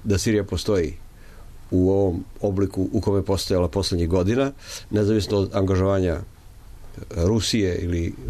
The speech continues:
povećanog angažovanja Rusije, jer ona, ona je tamo stalno bila, a uloga suseda je u tome,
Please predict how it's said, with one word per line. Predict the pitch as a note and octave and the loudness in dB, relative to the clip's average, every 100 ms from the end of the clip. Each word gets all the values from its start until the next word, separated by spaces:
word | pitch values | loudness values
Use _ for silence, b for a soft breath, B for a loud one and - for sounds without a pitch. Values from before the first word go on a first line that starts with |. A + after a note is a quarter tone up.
| F2+ - - | -6 -6 -2
povećanog | A2 A2 F2 E2 F2 | 0 0 -2 -4 -2
angažovanja | E2+ F#2 F#2 F2+ | 2 2 4 4
Rusije, | G2 - A#2+ | 2 2 2
jer | |
ona, | G2 F#2 - - | 2 0 -2 -2
ona | F2+ F2 | 0 0
je | |
tamo | F2 F2+ F2 D2+ B B B B B - - - | 0 0 0 -2 B B B B B -16 -16 -10
stalno | - G2+ A2+ C#3 | -4 0 2 2
bila, | C#3+ E3 D#3 C#3 B B B B - - | 2 2 0 -4 B B B B -20 -8
a | - G2+ | 0 2
uloga | C3+ D3 C3+ A#2 | 4 4 4 2
suseda | G#2+ C#3 B2+ C3 A#2 | 2 0 2 2 2
je | |
u | G#2 | 2
tome, | A2+ A2 A2 | 2 2 0